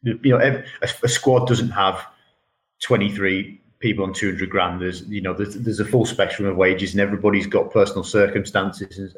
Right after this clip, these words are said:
and everybody's different. But you can't escape from the fact that at most Premier League clubs, the highest, or the, the most amount of money spent on anything in one given season or, or, or one year is player wages.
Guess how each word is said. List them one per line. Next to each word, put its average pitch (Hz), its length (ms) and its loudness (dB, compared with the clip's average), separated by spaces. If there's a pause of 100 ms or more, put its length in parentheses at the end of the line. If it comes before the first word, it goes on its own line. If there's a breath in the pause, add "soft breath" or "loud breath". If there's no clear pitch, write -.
(160)
and 95 160 -2
everybody's 98 380 -4
different. 120 440 -2 (760)
But 139 300 4 (320)
you 131 200 2
can't 143 280 2
escape 117 340 2
from 107 100 -4
the 92 60 -6
fact - 360 -4
that - 320 -4
at 107 160 0
most 127 260 2
Premier 107 240 2
League 95 200 -2
clubs, - 460 -6
the 95 100 -6
highest, 123 600 2 (380)
or 113 320 2
the, 113 160 2
the 123 120 6
most 135 300 4
amount 120 200 4
of 104 60 0
money 110 200 2
spent 101 380 -2
on 104 100 0
anything 113 380 2
in 92 120 -4
one 110 160 -2
given 95 460 -6 (760)
season 101 380 -2
or, 98 140 0
or, 101 160 -6
or 95 220 -2
one 101 180 0
year 98 280 -2
is 98 160 -12
player 110 380 2
wages. 98 460 0